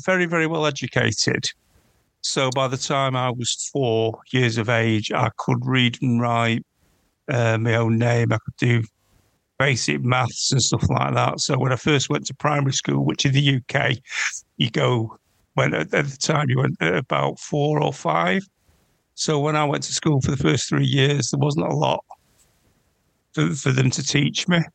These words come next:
Um, so she should have been a teacher, but she never was. Um, and again, it was the age where, uh, not many women worked. She did some work later in her life.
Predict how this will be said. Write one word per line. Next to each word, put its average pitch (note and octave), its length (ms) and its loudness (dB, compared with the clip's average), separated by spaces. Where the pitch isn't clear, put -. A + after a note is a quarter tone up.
Um, C3+ 400 0
so C#3+ 560 0
she - 180 -2
should E3 200 0
have D#3+ 80 0
been B2+ 100 2
a A2+ 80 0
teacher, A#2+ 400 0
but C3 140 0
she C#3 100 -2
never C3 180 0
was. G#2 540 -2
Um, B2 540 0
and A#2+ 140 0
again, A#2+ 260 0
it C3+ 120 -2
was A#2 140 -2
the C#3 120 2
age A#2+ 340 2
where, A#2 380 0
uh, A2+ 360 0
not C3+ 280 2
many A2+ 200 2
women A2+ 320 0
worked. A2 440 0
She D3+ 80 0
did E3+ 160 2
some C3 220 -2
work C3 220 0
later B2 280 0
in A#2 100 -2
her A#2 100 0
life. - 380 -2